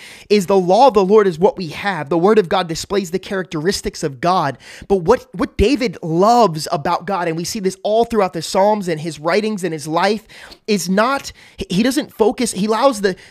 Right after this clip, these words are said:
the laws of God, the nature of God, the,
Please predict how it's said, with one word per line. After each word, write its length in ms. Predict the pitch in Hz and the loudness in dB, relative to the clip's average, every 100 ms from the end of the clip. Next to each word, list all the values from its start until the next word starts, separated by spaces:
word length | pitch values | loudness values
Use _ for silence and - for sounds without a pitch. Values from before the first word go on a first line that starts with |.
| - | 0
the 100 | 196 | 2
laws 480 | 160 160 220 240 202 | 2 4 6 6 4
of 220 | 190 135 | 0 0
God, 320 | 185 170 156 | 2 2 0
the 80 | 170 | -2
nature 580 | 165 170 214 - 214 180 | -2 -2 -4 -4 0 0
of 160 | 143 | 0
God, 280 | 175 165 151 | 0 0 2
the, 120 | 156 | 0